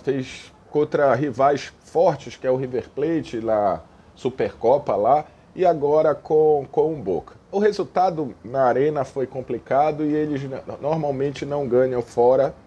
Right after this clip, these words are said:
só desclassificam o Flamengo. Mas o trabalho do, do Thiago Nunes é muito bom, o time é muito aje-, ajeitado.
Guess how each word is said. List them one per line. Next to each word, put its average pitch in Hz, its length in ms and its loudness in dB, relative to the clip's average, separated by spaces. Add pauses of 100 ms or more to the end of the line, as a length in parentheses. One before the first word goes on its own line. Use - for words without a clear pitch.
(380)
só 131 140 2
desclassificam 117 760 -4
o 113 40 -8
Flamengo. 107 440 -6 (680)
Mas 147 360 2
o 160 100 0
trabalho 147 580 4
do, 135 840 -2 (120)
do 127 100 -6
Thiago 131 320 0
Nunes 120 360 -4
é 113 100 2
muito 156 320 -4
bom, 131 320 0
o 135 60 -4
time 147 240 -6
é 131 40 -2
muito 160 320 -6
aje-, 143 380 -4
ajeitado. 127 840 2